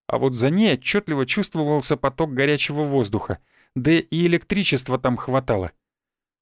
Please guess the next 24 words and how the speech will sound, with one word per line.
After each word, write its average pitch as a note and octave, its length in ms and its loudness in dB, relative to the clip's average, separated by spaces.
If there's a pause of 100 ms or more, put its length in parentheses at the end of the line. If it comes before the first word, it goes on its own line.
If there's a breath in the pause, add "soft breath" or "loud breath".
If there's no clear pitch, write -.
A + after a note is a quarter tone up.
(140)
Дождавшись, C3+ 640 0
пока C#3 260 -2
терьер D3 400 0
займет C#3 380 0
свое C3+ 300 0
место D3 300 0
у B2 80 0
противоположной C3+ 760 -2
стены, E3 320 -2
я C#3 160 0
выдвинулся D3 560 0
вперед. - 480 -2 (320)
Медленно, A#2 800 0
шаг D3 380 0
за C#3 160 0
шагом, A#2 560 0 (320)
по A#2+ 80 -4
возможности B2+ 880 0
тихо. C#3+ 400 -4 (1300)
Мы D3 160 -2
заметили D#3+ 500 0
друг C#3 240 -2
друга D3 380 2
одновременно. C3+ 1000 0